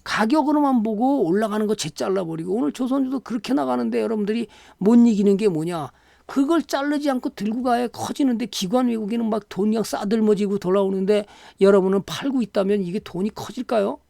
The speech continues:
커질까요?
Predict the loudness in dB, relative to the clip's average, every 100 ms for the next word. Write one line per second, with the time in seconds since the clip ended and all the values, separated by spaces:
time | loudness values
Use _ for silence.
0 | _ _ _ _ _ _ _ _ _ _
1 | _ _ _ _ _ -10 -4 0 0 2
2 | 2 2